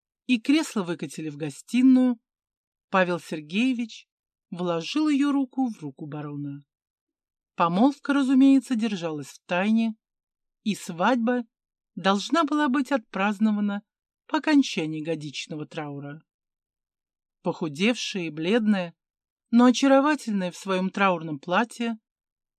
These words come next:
Марина задумчиво сидела у стола. Лишь по временам, когда она встречала взгляд жениха,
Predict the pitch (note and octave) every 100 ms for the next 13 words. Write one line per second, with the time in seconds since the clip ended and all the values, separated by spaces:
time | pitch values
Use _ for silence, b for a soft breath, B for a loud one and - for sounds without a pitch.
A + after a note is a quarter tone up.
0 | _ - F3+ F3 E3+ E3 D3 C#3+ C3+ F#3
1 | C#4+ C#4 C#4+ C4+ B3 C4 G3 E3 D3+ C#3+
2 | - - D3+ D#3 A3 A3 _ _ _ _
3 | _ _ _ - C#4 D#4+ - D4+ D4 C#4+
4 | D4 A#3 D3 C#3+ - _ _ _ _ -
5 | G3 F#3+ G3 F3+ - F3 - F3 E3+ D#3+
6 | E3 E3 D3+ D#3 D#3 - G#3 A#3+